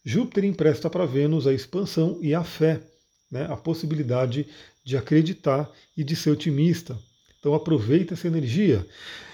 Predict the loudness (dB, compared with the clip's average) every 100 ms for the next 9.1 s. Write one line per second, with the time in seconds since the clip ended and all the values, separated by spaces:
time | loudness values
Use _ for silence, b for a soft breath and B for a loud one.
0 | B 4 6 8 6 6 2 0 -2 -2
1 | 2 2 2 2 2 2 2 0 0 -2
2 | -2 0 0 0 -2 -2 0 0 0 2
3 | 2 4 4 6 6 6 2 2 2 4
4 | 2 0 0 -2 0 0 0 0 0 2
5 | 2 2 2 2 2 -2 -2 _ _ -10
6 | -6 -6 B B -4 0 2 2 4 4
7 | 4 4 2 2 -4 B B B B -4
8 | 2 2 4 2 2 0 -2 0 2 2